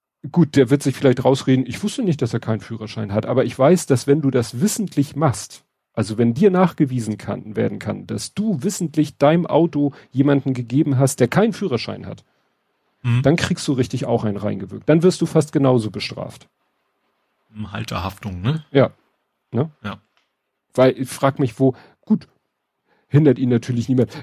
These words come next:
Speaker 1: Wird ja, wenn du ein Auto kaufst, nicht geguckt, ob du einen Führerschein hast. Ja,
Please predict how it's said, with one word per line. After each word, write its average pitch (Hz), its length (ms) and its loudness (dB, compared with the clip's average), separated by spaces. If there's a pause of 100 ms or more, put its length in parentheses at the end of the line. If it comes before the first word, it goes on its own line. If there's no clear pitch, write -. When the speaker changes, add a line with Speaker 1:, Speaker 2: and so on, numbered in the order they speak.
Speaker 1:
Wird 120 240 -2
ja, 127 160 4
wenn 123 120 2
du 123 80 -2
ein 127 60 0
Auto 120 280 0
kaufst, 123 360 0
nicht 123 180 -8
geguckt, 120 340 -4
ob 107 140 -14
du 110 40 -14
einen 107 80 -14
Führerschein 113 500 -8
hast. 101 220 -18 (1900)
Ja, 101 200 0